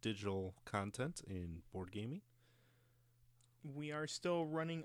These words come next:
Speaker 2: our giveaway for the Lord of the Rings.
Speaker 1: Sponsored by Lindsay's Gamer Garrison.
Speaker 2: Make sure to check out our Facebook,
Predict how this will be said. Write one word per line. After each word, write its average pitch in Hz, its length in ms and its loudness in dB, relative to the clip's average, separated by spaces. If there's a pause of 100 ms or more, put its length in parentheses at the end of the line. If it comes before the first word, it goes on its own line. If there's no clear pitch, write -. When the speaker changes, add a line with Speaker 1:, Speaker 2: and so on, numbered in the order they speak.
Speaker 2:
our 151 600 4 (520)
giveaway 143 520 4
for 147 600 2
the 139 400 0
Lord 147 240 6
of 143 40 4
the 139 80 4
Rings. 135 480 0 (140)
Speaker 1:
Sponsored - 440 -6
by 87 120 -4
Lindsay's 80 440 -4
Gamer 78 320 -6
Garrison. 90 460 -4 (260)
Speaker 2:
Make 123 220 -4
sure 131 360 -2
to 127 240 -4
check - 240 -2
out 135 120 2
our 127 120 0
Facebook, 190 520 2